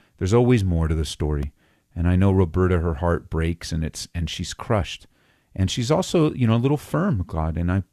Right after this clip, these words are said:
thank you for that firmness to protect her children, her grandchildren, uh, and, and those that are in their life. And so would you put peace in this family, God? Um, would you, would you soften hard hearts? In Jesus' name, amen.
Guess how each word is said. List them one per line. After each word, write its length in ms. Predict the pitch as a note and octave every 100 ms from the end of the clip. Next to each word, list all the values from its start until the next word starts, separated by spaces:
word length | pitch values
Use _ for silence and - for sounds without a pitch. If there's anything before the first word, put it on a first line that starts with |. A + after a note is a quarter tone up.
| _
thank 280 | A2 B2+ B2
you 80 |
for 160 | F#2+ G2+
that 160 | F#2 -
firmness 420 | - A#2 F#2+ E2
to 120 | -
protect 560 | - F2+ - F#2+ - - _ _ _ _
her 100 | F2+
children, 480 | - G#2 F#2+ F2 D#2
her 120 | D#2
grandchildren, 720 | D#2+ F2 F2+ - D#2 D2 D2+ - _ _ - -
uh, 200 | D#2 D#2
and, 400 | - E2 D#2+ D#2 -
and 140 | E2+
those 240 | E2+ F2
that 100 | F2
are 80 | E2
in 100 | E2+
their 140 | E2+ E2
life. 320 | D#2 D#2+ -
And 100 | E2
so 240 | - F2+ D2+ - _ _
would 140 | G#2+ F#2+
you 80 | A2
put 240 | C3 B2+
peace 320 | - C3+ -
in 80 | F2+
this 120 | G2+
family, 420 | - F#2+ F2 E2
God? 260 | D2 D2+ C#2+ - _ _ _ _ -
Um, 260 | F#2+ F2+ D#2
would 180 | F#2+ E2
you, 320 | G#2 G2+ -
would 200 | - G2
you 180 | F2+ G#2
soften 580 | G2 - A2+ A2 - F2
hard 300 | D#2+ F#2 F2+
hearts? 520 | D2+ E2 C#2+ - - - _ _ _ _ _ _ _ -
In 120 | D#2+
Jesus' 440 | F2 E2+ D#2+ D#2
name, 240 | D2+ C#2+ C#2 _ _ _ -
amen. 380 | E2+ D2+ D2+ C2